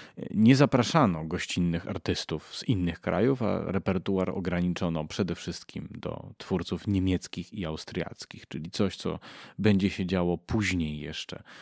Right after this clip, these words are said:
w erze Hitlera znacznie mocniej i znacznie bardziej, ale wówczas już pierwsze takie tendencje były. Oprócz,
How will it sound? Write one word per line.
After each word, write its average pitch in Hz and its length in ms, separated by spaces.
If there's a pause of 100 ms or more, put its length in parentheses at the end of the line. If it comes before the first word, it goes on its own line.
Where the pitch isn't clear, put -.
(360)
w - 140
erze 98 220
Hitlera 85 680 (260)
znacznie 95 640
mocniej 85 560
i 82 40
znacznie 82 520
bardziej, 82 600
ale 127 160
wówczas 107 320
już 104 100
pierwsze 101 460
takie - 260
tendencje 85 680
były. 78 380
Oprócz, - 360